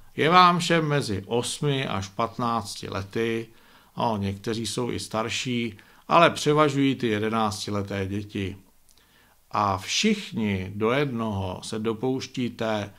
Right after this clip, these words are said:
základních začátečnických chyb. V tomto videu bych vás chtěl jednoduchou, nenáročnou formou poučit, jak se takovým chybám vyvarovat.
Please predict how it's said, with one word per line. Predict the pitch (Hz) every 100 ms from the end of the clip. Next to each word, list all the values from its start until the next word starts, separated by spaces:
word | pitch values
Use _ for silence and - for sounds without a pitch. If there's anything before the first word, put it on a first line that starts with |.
| - -
základních | 104 117 123 - 147 139 135 135 123 107
začátečnických | 101 98 110 104 101 98 - 110 101 - 107 98 98
chyb. | - 110 110 - - _ _ _
V | -
tomto | 147 170 175
videu | 143 156 160 156
bych | 135 127
vás | 131 131 -
chtěl | 113 98 98
jednoduchou, | 101 113 127 147 147 143 143 139 139
nenáročnou | 131 110 113 117 113 104 117 107
formou | 101 110 107 98
poučit, | 98 117 127 - 139 127 -
jak | 110 104
se | 117
takovým | 98 98 110 107 101
chybám | 104 95 92 92
vyvarovat. | 98 107 113 104 87 87